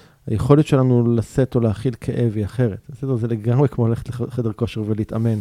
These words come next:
בסדר? זה לגמרי כמו, כמו להתאמן במגרש, זה... אתה, אתה פשוט מתאמן בזה, וכשאתה מתאמן בזה, אתה יכול להכיל יותר מזה, ואז פעם הבאה שאתה פוגש את זה, זה כבר לא כל כך מטלטל או משתק אותך. והחדשות הפחות טובות זה שזה יפגוש אותך.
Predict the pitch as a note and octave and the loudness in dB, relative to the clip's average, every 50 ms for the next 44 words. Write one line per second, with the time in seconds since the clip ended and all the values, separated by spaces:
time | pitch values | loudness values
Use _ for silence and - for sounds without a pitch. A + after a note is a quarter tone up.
0 | F#2+ G#2 - - A#2+ A#2 A#2+ B2 A#2 A2+ A2 A#2+ A#2+ A#2+ B2 A#2 - - B2 - | -4 -10 -8 -4 -4 -2 -2 -2 -4 -2 -2 -2 0 0 -2 -2 -4 -8 -12 -12
1 | _ - - B2 A#2+ A#2 A2+ A#2+ A#2+ - - B2+ B2 B2 A#2 A#2+ A#2+ A#2 G#2+ B2 | _ -6 -4 -2 -2 -2 -4 -8 -8 -6 -4 -2 -2 0 0 0 0 0 2 2
2 | B2+ A2+ F#2+ - - A2+ G#2+ - _ - - - - - - - _ - - C3 | 2 2 0 -2 -4 -6 -6 -6 _ -20 -20 -20 -20 -20 -20 -20 _ -12 -10 -10
3 | B2+ - - A#2+ A2+ G#2+ G#2 - - A2 - A2+ - - A2 - C3 A2+ C3+ - | -8 -4 -2 0 0 0 -2 -4 -6 -6 -6 -4 -2 -2 -2 -2 0 0 0 0
4 | - - C3+ C3+ D#3+ G3+ G3+ E3+ A#2 G2+ G2 - F#2 - - - - - - A2+ | 0 2 4 6 6 8 6 6 4 4 -2 -6 -8 -14 -18 -16 -14 -12 -12 -12
5 | - - A#2+ A2+ A2 - - G#2+ C3 F3 G#3+ A#3 A#3+ A3 D#3+ C#3+ A#2+ - A#2 A#2 | -8 -4 -4 -4 -4 -4 -4 0 0 0 2 2 0 0 0 -2 -2 0 -2 -4
6 | A2 A#2+ D3 D3 D3 C3+ - - D3+ D3 D3 - - A3+ A3+ B3 A#3+ A3 D#3+ C3+ | 0 0 0 2 2 0 -2 -4 -4 -4 -4 0 0 0 2 2 0 0 2 2
7 | C#3 C3+ C3 D3 C3 C#3 D3 C#3+ - F3 F3 E3+ E3+ D#3+ - - - - D#3+ E3 | 2 2 2 0 -2 -2 -2 -2 -2 -2 0 2 0 0 0 -2 -6 -6 0 0
8 | G#3 G3 - G#3 E3 D#3 C#3+ C3+ C3 - C#3+ B2+ B2+ C#3 D#3 F#3 F3+ - G3 D#3 | 0 2 2 0 0 0 -2 -2 -2 0 0 2 4 4 4 2 2 2 -4 0
9 | - D#3+ D3+ - - D#3+ D3+ - C#3+ B2+ - - C#3 C3 C3 B2+ A#2+ - B2 - | 2 0 0 0 -2 -4 -2 -2 -2 -2 2 2 2 2 2 0 0 -2 -4 -2
10 | - C#3 - - B2 - - - - - _ - - - - - - _ _ _ | -2 -2 0 0 -2 -2 -4 -8 -8 -10 _ -20 -20 -20 -20 -20 -20 _ _ _
11 | _ _ _ _ _ _ _ _ _ _ - - - - A2+ A2+ - - B2 A2+ | _ _ _ _ _ _ _ _ _ _ -20 -12 -6 0 0 0 0 2 0 2
12 | - D3 C#3 - C#3+ B2+ B2 A#2+ - - - - - - - C3 C#3 F#3+ A#3+ - | 4 4 4 6 6 6 6 4 2 -2 -6 -16 -18 -4 -2 2 2 2 4 2
13 | G#3+ E3+ E3+ - - C#3+ C#3 C3+ D3 - - E3 G3+ F3+ D3+ F#3+ C#4 B3+ - A3 | 2 2 2 0 0 -4 -2 -2 0 2 4 4 4 4 6 6 4 6 4 2
14 | - - C3+ | 0 0 -2